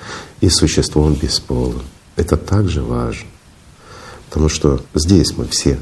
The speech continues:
различимы и разделены. Там мы все едины. Мы часть одного прекрасного, бескрайнего мира.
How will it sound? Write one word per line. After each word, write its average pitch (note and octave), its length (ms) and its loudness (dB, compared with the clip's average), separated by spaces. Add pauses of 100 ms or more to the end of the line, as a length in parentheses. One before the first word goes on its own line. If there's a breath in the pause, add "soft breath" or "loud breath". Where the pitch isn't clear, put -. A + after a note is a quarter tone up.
(140)
различимы C#2+ 720 0 (140)
и D#2+ 80 0
разделены. C2 600 -2 (640)
Там G2+ 200 2
мы - 120 -2
все - 220 -2
едины. - 460 -2 (800 loud breath)
Мы D#2 80 2
часть E2 340 2
одного D#2 460 4 (880)
прекрасного, C#2+ 720 2
бескрайнего A2 760 -2
мира. F#2+ 360 -10